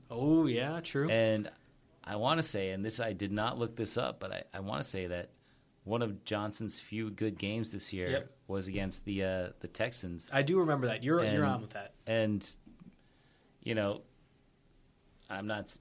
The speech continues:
Speaker 2: gonna say that, you know, he's gonna get equally as fired up and pull another great game out of the hat, but if Moncrief, um, ends up being out, um,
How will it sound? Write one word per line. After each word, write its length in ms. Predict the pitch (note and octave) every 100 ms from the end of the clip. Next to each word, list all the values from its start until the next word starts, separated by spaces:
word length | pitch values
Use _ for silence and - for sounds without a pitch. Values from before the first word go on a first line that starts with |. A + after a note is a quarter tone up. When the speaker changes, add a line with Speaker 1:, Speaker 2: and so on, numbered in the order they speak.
| -
Speaker 2:
gonna 200 | A2 G2+
say 300 | - G#2 G#2
that, 260 | G2 F#2 G2+
you 80 |
know, 180 | F#2+ F#2
he's 260 | F#2 F#2 -
gonna 360 | A2 G2+ F#2+ F2+ -
get 260 | - F#2+ - - _ _ - - _ _
equally 360 | C3+ A#2+ B2 A2
as 140 | G2+
fired 340 | - G#2+ G2+ G2+
up 260 | A2 A#2
and 460 | F#2+ F#2 F2+ F2 F2
pull 180 | - A2
another 280 | G2+ G#2 G2+
great 220 | F#2+ G2
game 280 | F#2+ G2+ G2+
out 160 | G2 F#2
of 40 |
the 100 | F#2
hat, 320 | F2+ A#2 A#2 -
but 180 | A2 - - - _ _
if 240 | - G2 -
Moncrief, 880 | A2+ A2+ A2+ A#2+ A2 G#2+ - - -
um, 460 | F#2 F#2+ F#2 F2+ - - _ _ _ _ - G#2+
ends 160 | G#2+
up 160 | A2+ -
being 300 | G#2 G2 G2
out, 460 | G#2+ A2+ G#2+ - - _ _ _ _ _ _ -
um, 500 | F2+ F#2 F2+ F#2